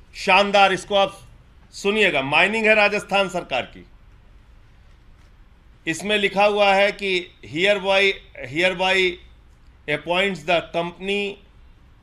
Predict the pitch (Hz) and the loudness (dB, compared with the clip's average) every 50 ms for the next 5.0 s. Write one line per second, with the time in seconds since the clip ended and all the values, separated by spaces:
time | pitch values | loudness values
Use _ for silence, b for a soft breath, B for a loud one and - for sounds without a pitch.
0 | - 143 165 180 196 175 147 147 185 180 180 - - - 185 190 196 202 208 208 | -2 0 0 0 0 -2 -4 -4 -6 -6 -6 -8 -12 -10 -8 -4 -2 -2 -2 -4
1 | 196 - 165 165 170 175 175 170 - - - 151 156 - - - - - 196 208 | -4 -4 -2 -2 -2 -2 -4 -8 -10 -8 -4 -4 -4 -4 -6 -18 -18 -14 -12 -10
2 | 226 226 202 - - 240 233 - - - 185 175 175 170 170 - 165 160 160 165 | -8 -8 -8 -10 -10 -12 -12 -12 -10 -6 -4 -4 -4 -4 -6 -6 -4 -4 -4 -6
3 | - - 175 170 147 - 165 160 151 - - 151 147 135 - - 151 151 151 147 | -6 -8 -8 -6 -6 -6 -8 -8 -8 -8 -8 -10 -10 -10 -8 -8 -4 -4 -4 -4
4 | 151 151 147 135 120 117 104 95 107 139 180 208 226 214 - - - - - | -6 -8 -10 -6 -6 -6 -6 -6 -2 2 4 4 4 2 0 -8 -18 -20 -20